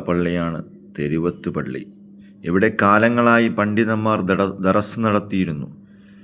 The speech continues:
ഫോർച്ചുകാരുമായി യുദ്ധം ചെയ്യുകയും ഷഹീദാകുകയും ചെയ്ത മഹാനവറുകൾ ആണ് അലിയുൽ മിസ്രി റളിയല്ലാഹു, അവരുടെ മക്ബറയാണ്. ഈജിപ്തിൽ നിന്ന് എത്തിയ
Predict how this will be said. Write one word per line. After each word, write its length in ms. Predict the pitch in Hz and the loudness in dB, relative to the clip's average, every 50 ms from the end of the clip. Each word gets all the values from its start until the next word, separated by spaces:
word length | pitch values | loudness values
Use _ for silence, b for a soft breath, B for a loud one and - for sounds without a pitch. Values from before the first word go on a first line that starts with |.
| B B B B B B - - | B B B B B B -18 -10
ഫോർച്ചുകാരുമായി 920 | - 80 80 87 92 - - 107 110 107 107 104 110 110 110 110 110 110 110 101 | -6 -4 -4 -4 -4 -4 -4 0 2 4 4 4 2 2 0 2 2 2 2 0
യുദ്ധം 280 | 98 98 92 - 113 110 98 | -2 -2 -2 -4 -4 -2 0
ചെയ്യുകയും 500 | 107 107 110 107 92 107 110 107 107 107 98 92 | 0 0 0 2 0 -2 -2 0 -2 -2 -2 -2
ഷഹീദാകുകയും 920 | - 92 87 90 98 104 110 104 107 104 104 104 101 101 104 104 104 98 92 | 0 0 0 0 2 2 2 4 4 4 4 4 2 2 0 0 0 -2 0
ചെയ്ത 180 | 95 98 98 98 95 92 87 | 0 0 2 2 0 0 -2
മഹാനവറുകൾ 760 | 80 78 90 92 98 101 101 104 101 98 101 95 95 98 95 85 82 92 | -4 -4 -4 -2 -2 0 0 0 0 2 2 2 2 0 0 0 0 0
ആണ് 160 | 90 87 82 - - - - - - - B B B B B B B B B B - 90 95 | -2 -2 -4 -6 -10 -16 -20 -20 -20 -20 B B B B B B B B B B -2 0 0
അലിയുൽ 480 | 98 95 110 117 123 127 135 131 135 135 123 113 110 107 | 2 4 4 4 6 6 4 4 4 2 0 0 -2 0
മിസ്രി 420 | 107 98 - 98 107 107 117 117 113 104 - - 85 | 0 -2 0 0 2 4 6 6 6 4 4 2 0
റളിയല്ലാഹു, 760 | 90 90 90 95 92 95 95 90 82 76 76 71 73 73 71 - - - - - - 71 | 0 2 2 2 4 2 2 2 0 -2 -2 -4 -4 -8 -14 -18 -18 -20 -20 -16 -12 -10
അവരുടെ 340 | 71 73 78 80 82 82 85 82 | -8 -6 -6 -6 -6 -6 -6 -6
മക്ബറയാണ്. 640 | 80 80 73 73 78 85 82 80 78 73 69 69 71 - - - - - B B B B B B B B B B B - 101 117 | -6 -6 -6 -4 -4 -4 -2 -2 -4 -6 -8 -12 -14 -20 -20 -20 -20 -20 B B B B B B B B B B B 0 2 2
ഈജിപ്തിൽ 480 | 131 123 120 139 143 147 143 - 135 135 139 139 | 2 2 2 0 -2 -2 0 -2 0 0 0 0
നിന്ന് 260 | 139 135 131 135 135 131 - - - - 98 | 0 0 0 0 0 0 -2 -4 -4 -4 -4
എത്തിയ 320 | 95 95 - 110 110 110 | -4 -2 -2 0 0 2